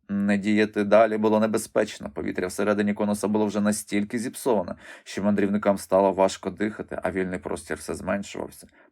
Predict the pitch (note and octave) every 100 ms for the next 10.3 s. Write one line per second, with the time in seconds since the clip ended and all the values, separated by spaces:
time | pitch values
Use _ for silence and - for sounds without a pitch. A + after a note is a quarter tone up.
0 | _ F#2 F2 F#2+ A2 - A2+ B2 A2 -
1 | A2+ A#2 A2 A2 A2 G#2+ G#2+ G#2+ - A2+
2 | G#2+ G2+ G2 E2 - A#2 - A2+ G#2+ -
3 | - - A2 A2 G#2 - G2+ G2+ G#2+ G#2+
4 | - G#2+ G#2+ F#2 - - G#2+ G#2+ G#2 G2+
5 | G#2+ B2 A#2 A#2+ A2 A2+ A2+ G#2+ - -
6 | - - C3 C3 A2 A#2+ A#2+ B2 - C#3+
7 | A#2+ F#2+ F#2+ F#2+ G2+ G#2 G#2 A2 A2 G2
8 | F#2 G2 G2 - F#2+ F#2+ F#2+ F#2+ G2 F#2
9 | F#2 F#2 F#2 A#2+ B2 A2 G#2+ F#2+ G2 F2
10 | - -